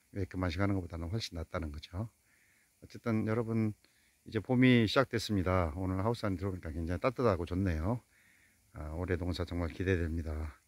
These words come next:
멋진 농사 저도 해보겠습니다. 여러분도 심기일전 하셔서 좋은 농사 해보시기 바랍니다. 지금까지 영광포도원에서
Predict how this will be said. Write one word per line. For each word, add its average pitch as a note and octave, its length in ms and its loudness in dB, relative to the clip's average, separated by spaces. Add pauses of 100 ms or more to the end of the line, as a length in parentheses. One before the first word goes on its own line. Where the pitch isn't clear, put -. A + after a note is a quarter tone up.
(600)
멋진 E2+ 460 -6
농사 F2+ 460 0
저도 E2+ 220 -6
해보겠습니다. F2 680 -4
여러분도 F#2 540 0 (520)
심기일전 G2+ 580 -2
하셔서 F#2 500 0 (140)
좋은 F2 320 -4
농사 G2 400 -4 (560)
해보시기 G2+ 320 -2
바랍니다. D#2+ 580 -2 (760)
지금까지 G2 500 -4
영광포도원에서 G#2+ 920 0